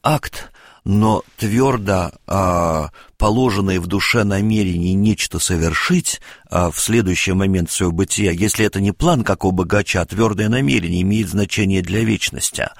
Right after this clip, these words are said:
Вот у преподобного Серафима есть слова о том, что он знал людей, а, которые, а, которым священник, возлагая епитрахиль, говоря, говорили:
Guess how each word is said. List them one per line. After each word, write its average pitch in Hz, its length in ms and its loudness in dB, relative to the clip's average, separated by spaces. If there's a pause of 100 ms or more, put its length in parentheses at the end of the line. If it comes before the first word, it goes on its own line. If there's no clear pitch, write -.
(460)
Вот 143 140 -4
у 98 40 -8
преподобного 120 760 0
Серафима 113 640 0
есть 87 300 -2
слова 101 500 0
о 80 80 -4
том, 92 220 -2
что 82 400 -2 (640)
он 107 180 2
знал 110 380 2
людей, 101 720 0 (560)
а, 95 260 -2 (100)
которые, 101 720 2
а, 87 540 -2
которым 101 380 0
священник, 104 840 0
возлагая 92 720 -2
епитрахиль, 90 680 -2
говоря, 90 540 0
говорили: 95 640 -2